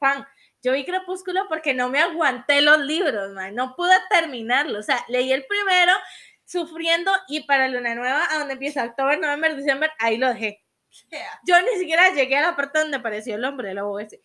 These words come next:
Speaker 1: Yo no la, no la vi, entonces las vi porque me encanta criticar, porque a eso me dedico, porque ese es mi modus vivendi. Y literalmente tengo como, o sea,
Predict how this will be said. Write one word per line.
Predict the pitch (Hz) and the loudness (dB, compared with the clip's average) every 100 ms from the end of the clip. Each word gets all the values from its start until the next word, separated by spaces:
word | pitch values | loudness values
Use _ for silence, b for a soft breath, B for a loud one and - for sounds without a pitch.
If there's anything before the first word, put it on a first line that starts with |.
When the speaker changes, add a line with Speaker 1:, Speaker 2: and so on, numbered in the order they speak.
| b b _ | b b _
Speaker 1:
Yo | 285 359 403 | 4 4 4
no | 311 311 | 2 4
la, | 339 349 | 2 0
no | 262 254 | -4 -2
la | 262 277 | 2 0
vi, | 294 294 | 0 -6
entonces | 247 247 269 320 359 | -6 -2 0 0 4
las | 370 370 | 4 4
vi | 330 339 311 | -2 -4 -2
porque | 277 277 | -2 0
me | 254 | -2
encanta | 247 254 247 277 | -4 -6 -6 -6
criticar, | 311 349 - 220 285 277 | -6 -8 -8 -10 -10 -12
porque | 226 220 | -14 -10
a | 214 | -10
eso | 214 294 | -10 -10
me | 294 | -8
dedico, | 240 208 247 247 - 175 _ b b - | -6 -8 -12 -16 -20 -20 _ b b -8
porque | 262 262 254 240 | -6 -4 -4 -4
ese | 247 | -4
es | 294 | -6
mi | 339 320 294 | -6 -8 -6
modus | 247 247 247 | -6 -8 -8
vivendi. | 277 330 262 - b b | -8 -8 -8 -16 b b
Y | 302 | -6
literalmente | 339 339 294 294 320 381 - 440 | -4 0 0 0 -2 -6 -8 -6
tengo | 349 349 415 466 | -6 -2 -4 -2
como, | 440 392 - | -4 -4 -6
o | 247 | -6
sea, | 269 294 | 0 0